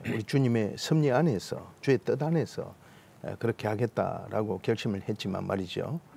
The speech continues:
그래서, 어, 천팔백삼십이 년 칠월에 조선을 방문하게 되는데 바로, 어, 이분이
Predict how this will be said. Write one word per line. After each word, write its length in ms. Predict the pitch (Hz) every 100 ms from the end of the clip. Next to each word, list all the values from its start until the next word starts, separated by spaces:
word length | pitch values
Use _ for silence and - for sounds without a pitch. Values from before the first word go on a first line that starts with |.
| 285 - - -
그래서, 560 | - 113 - 110 110 110 - - -
어, 160 | - 104 98 -
천팔백삼십이 1040 | - 139 131 135 131 123 - 147 135 127 135
년 360 | 139 135 139 -
칠월에 560 | - - 190 156 92 101 - - - - - 104
조선을 480 | 113 107 151 123 - -
방문하게 480 | 107 110 110 113 107
되는데 640 | 92 98 123 104 - 143 175 92 160 156 - - -
바로, 440 | - 120 123 120 - - - - -
어, 520 | 113 120 117 120 - - - - _ _ - - - -
이분이 480 | 160 160 151 135